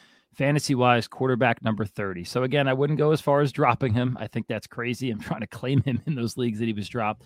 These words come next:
But like Tom said, evaluate your quarterback situation, right? Don't throw him back out there to get you five, six, seven, eight, nine points. And God forbid he even gets pulled from the game at some point because of the injury. So throw a guy in there that will be consistent for you.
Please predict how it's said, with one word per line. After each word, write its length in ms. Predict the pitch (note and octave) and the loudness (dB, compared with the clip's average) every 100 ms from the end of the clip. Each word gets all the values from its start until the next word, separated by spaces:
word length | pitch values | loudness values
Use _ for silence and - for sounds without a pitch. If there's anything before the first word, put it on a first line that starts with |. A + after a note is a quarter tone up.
| - _ _ _ _ | -20 _ _ _ _
But 120 | A2 | -2
like 180 | C3 - | -2 4
Tom 240 | D3+ C3+ | 4 4
said, 300 | - C3+ C#3+ | 2 2 2
evaluate 540 | A#2+ G#2+ A#2 D#3+ E3+ | 0 -2 2 2 2
your 100 | D#3+ | -2
quarterback 440 | - D#3+ F3 E3 E3+ | -4 -4 -2 -2 -2
situation, 720 | F#3 - E3 D#3 A3 - E2 | -4 -2 -2 -2 -4 -6 -8
right? 240 | G#2 B2+ | -6 -6
Don't 220 | B2 E3 | -4 -4
throw 180 | - G#3 | -2 -2
him 220 | E3+ G3 | 0 0
back 240 | G3+ G3 - | 2 0 0
out 200 | F#3+ - | -2 0
there 140 | F#3 | 0
to 80 | C#3 | 0
get 220 | D3+ - | -2 -4
you 80 | A#2 | -6
five, 320 | - D3+ D3+ | 0 0 0
six, 280 | - D3+ - | -2 -4 0
seven, 280 | D3+ C#3 B2+ | 0 0 0
eight, 160 | D3 | -2
nine 240 | C3 C#3+ C#3 | 0 0 0
points. 420 | - E3 D3 - _ _ _ _ - | -2 -2 -4 -6 _ _ _ _ -8
And 120 | A2 | -2
God 140 | C#3 C#3 | 2 2
forbid 240 | D#3 C#3 | 2 0
he 100 | A#2+ | 2
even 180 | C#3+ C3 | 2 2
gets 180 | B2 - | 0 -2
pulled 320 | - - D#3 | -2 0 0
from 160 | - B2+ | 0 0
the 60 | A2 | 0
game 260 | B2+ F3+ | 0 -2
at 100 | F3+ | -2
some 180 | - A#2 | -2 -6
point 260 | - B2+ - | -2 -4 -2
because 300 | A2 E3+ D#3+ | -4 -4 -2
of 60 | |
the 140 | A#2 A2+ | 0 0
injury. 280 | A2+ D3 | 0 -4
So 180 | D#3+ E3+ | -4 -6
throw 300 | - C3 E3 | -6 -2 0
a 40 | G#3+ | 0
guy 200 | - B3+ | 2 2
in 200 | G2+ G#2 | 2 0
there 180 | D3 | 0
that 160 | C#3+ D3+ | 2 0
will 100 | D3+ | -2
be 160 | B2 A#2 | -6 -8
consistent 600 | - D#3+ - - B2 - | -6 -6 -6 -6 -8 -10
for 120 | A2 | -10
you. 180 | E2+ | -10